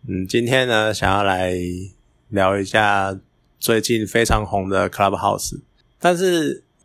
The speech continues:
其实呢，我没有在用 Clubhouse，我也没有用过。为什么呢？因为，哎，不对，我用的是 Apple，我用的是 iPhone，所以其实我是可以下载的。但是因为我没有朋友，我没有，拿不到邀请码，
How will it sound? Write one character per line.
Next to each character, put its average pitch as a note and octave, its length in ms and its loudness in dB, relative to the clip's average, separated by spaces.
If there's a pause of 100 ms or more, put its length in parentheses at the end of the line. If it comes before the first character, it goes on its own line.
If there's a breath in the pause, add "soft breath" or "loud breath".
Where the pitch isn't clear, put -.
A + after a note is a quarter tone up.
(160)
其 B2 260 4
实 A#2 300 2
呢， A2+ 320 -2
我 F#2+ 160 -4
没 F#2+ 140 0
有 G2+ 120 2
在 G2+ 120 2
用 G2 200 -4
Clubhouse， F#2+ 760 -2 (260)
我 G2+ 200 0
也 G2 80 2
没 F#2 140 -2
有 G2+ 100 2
用 A2 220 0
过。 A2 300 2 (240)
为 C3+ 120 2
什 C#3+ 80 4
么 B2+ 160 4
呢？ B2+ 380 2
因 B2 140 -4
为， A#2+ 500 2 (240)
哎， A2 140 0
不 - 160 0
对， A2+ 340 0
我 G2+ 220 2
用 A#2 180 2
的 G#2 160 2
是 G2 560 0
Apple， A2 540 2
我 F#2+ 160 -4
用 G#2 160 -2
的 G2+ 80 -2
是 A2 140 -2
iPhone， G2+ 440 0 (300)
所 D#3 180 2
以 - 20 4
其 C#3 160 2
实 C3+ 80 4
我 G2+ 140 4
是 D3 100 0
可 A#2+ 140 0
以 G2 60 2
下 F#2+ 200 2
载 F#2 200 -6
的。 - 80 -12 (560 soft breath)
但 C#3 120 4
是 C3+ 120 4
因 D3+ 40 4
为 C#3+ 60 6
我 G#2+ 80 4
没 G2+ 140 2
有 G#2+ 80 4
朋 G2+ 200 2
友， A2+ 200 -10 (340)
我 - 160 0
没 A#2 120 4
有， A#2 40 4
拿 G#2+ 180 2
不 A2+ 80 -2
到 A#2+ 140 6
邀 A2+ 160 4
请 G2+ 180 2
码， G2+ 220 -2